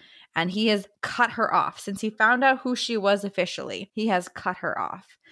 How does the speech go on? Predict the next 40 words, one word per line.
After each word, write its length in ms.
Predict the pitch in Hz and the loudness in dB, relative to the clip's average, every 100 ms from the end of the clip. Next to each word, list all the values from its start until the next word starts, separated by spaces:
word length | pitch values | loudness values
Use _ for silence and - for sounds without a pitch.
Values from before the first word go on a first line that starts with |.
| - - - _ - | -20 -20 -20 _ 0
And 460 | 196 185 160 160 | 4 4 2 0
she's 340 | 185 - 214 180 | -4 -4 -4 -4
having, 680 | 196 190 185 180 180 190 - | -2 2 2 2 -2 -6 -8
you 160 | 233 403 | -2 2
know, 220 | 254 202 - | 2 2 0
uh, 100 | 254 | -4
<laughs> 480 | - - - - | -4 -12 -16 -18
feelings, 640 | - - - 294 294 339 - | -16 -12 -2 0 0 -2 -4
of 120 | 349 | -4
course, 200 | 339 359 | -2 0
for 80 | 320 | 0
you. 100 | 320 | -2
I 40 | |
mean, 140 | 196 196 | 0 0
you're 120 | 208 | -2
a 40 | |
super 240 | 208 240 254 | -2 -4 -4
secret 280 | 254 233 240 | -4 -4 -4
spy, 400 | 208 190 202 196 - - - | 0 2 2 -4 -12 -18 -10
and 80 | 196 | -8
you 40 | 190 | -2
kinda 240 | 220 208 | -2 0
catch 280 | 214 214 - | -2 -4 -2
feels 260 | 214 208 208 | -2 -2 -4
for, 120 | 208 | -2
like, 240 | 196 196 202 | -2 -2 -6
the 140 | 202 - | -4 -2
other 180 | 202 | -4
super 260 | 202 - 214 | -4 -8 -10
secret 320 | - 202 - | -10 -8 -8
spy 220 | - 202 | 0 0
you're 160 | 202 175 | 2 0
working 320 | 185 208 208 | -2 -4 -4
with 260 | 214 208 214 - - _ _ | -2 -2 -4 -12 -20 _ _
on 80 | 170 | -8
the 80 | 143 | -6
other 160 | 139 | -8
side. 500 | 185 247 226 214 214 220 - - - _ _ 247 | -6 -2 0 -2 -6 -14 -20 -20 -20 _ _ -4
And 160 | 262 | 0
so, 280 | 269 262 | 4 4